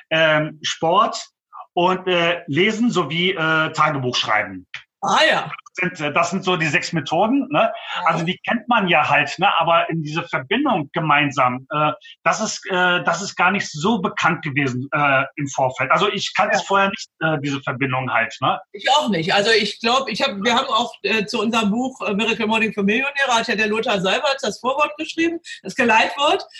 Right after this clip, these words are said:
Speaker 2: Und
Speaker 1: Aha.
Speaker 2: er hat dann also da auch geschrieben, dass alle erfolgreichen Menschen eigentlich dieses frühe Aufstehen pflegen und
Speaker 1: Ja.
Speaker 2: von diesen Methoden, ne? Also
Speaker 1: Aha.
Speaker 2: der Herr Elrod hat überhaupt nichts Neues erfunden im Grunde.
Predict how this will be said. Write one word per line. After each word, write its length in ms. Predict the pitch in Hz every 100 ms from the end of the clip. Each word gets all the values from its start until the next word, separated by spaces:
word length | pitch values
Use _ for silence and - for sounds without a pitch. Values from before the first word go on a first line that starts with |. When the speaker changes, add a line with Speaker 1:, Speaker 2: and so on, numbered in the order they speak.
| - - -
Speaker 2:
Und 120 | 254
Speaker 1:
Aha. 200 | - -
Speaker 2:
er 40 | 233
hat 80 | - -
dann 340 | 302 - -
also 160 | 240 247
da 220 | 254 247
auch 100 | -
geschrieben, 360 | 285 - 302 294
dass 180 | 254
alle 200 | - 294 440 -
erfolgreichen 760 | - 330 349 - 294 302 277 247
Menschen 420 | 240 339 - 381 320
eigentlich 300 | 262 - 311
dieses 320 | - 262 262 -
frühe 260 | 285 277
Aufstehen 760 | 226 381 - 415 196 196 196 196
pflegen 360 | 208 214 262 320
und 280 | 254 233 - - -
Speaker 1:
Ja. 180 | 165 - - _ 110 -
Speaker 2:
von 160 | 196
diesen 240 | 190 185 185
Methoden, 600 | 180 - 180 175 170 170
ne? 160 | 175 262
Also 180 | 226 240
Speaker 1:
Aha. 100 | 254
Speaker 2:
der 320 | 233 226 254 247
Herr 40 | 226
Elrod 240 | 285 302 277
hat 80 |
überhaupt 360 | 220 233 233 240
nichts 160 | 262 254
Neues 320 | 381 339 -
erfunden 520 | 175 - 185 180 185
im 160 | 190 190
Grunde. 400 | 202 226 262